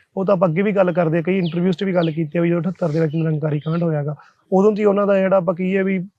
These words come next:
ਜਿਹੜਾ ਉਹਨਾਂ ਦਾ ਸੀਗਾ ਡਾਊਨਫਾਲ ਸੀ, ਉਹ ਸ਼ੁਰੂ ਹੋ ਗਿਆ ਸੀਗਾ। ਫਿਰ ਛਿਆਨਵੇਂ ਦੇ ਵਿੱਚ ਉਹਨਾਂ ਦੀ ਜਿਹੜੀ ਮੋਗੇ ਕਾਨਫਰੰਸ ਹੁੰਦੀ ਆ,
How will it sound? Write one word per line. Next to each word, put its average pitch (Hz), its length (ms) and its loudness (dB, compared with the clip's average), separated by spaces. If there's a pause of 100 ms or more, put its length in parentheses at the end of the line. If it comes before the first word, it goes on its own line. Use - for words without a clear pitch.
(320)
ਜਿਹੜਾ 170 220 4
ਉਹਨਾਂ 175 160 2
ਦਾ 180 320 0
ਸੀਗਾ 170 280 0
ਡਾਊਨਫਾਲ 156 460 2
ਸੀ, 151 100 -6
ਉਹ 165 80 -2
ਸ਼ੁਰੂ 160 220 -2
ਹੋ 165 100 2
ਗਿਆ 143 140 -2
ਸੀਗਾ। 151 260 -2 (340)
ਫਿਰ 160 100 0
ਛਿਆਨਵੇਂ 160 420 2
ਦੇ 160 60 2
ਵਿੱਚ 156 200 0
ਉਹਨਾਂ 165 160 0
ਦੀ 170 60 0
ਜਿਹੜੀ 165 140 0
ਮੋਗੇ 156 280 -2
ਕਾਨਫਰੰਸ 151 440 -4
ਹੁੰਦੀ 147 200 -4
ਆ, 147 80 -6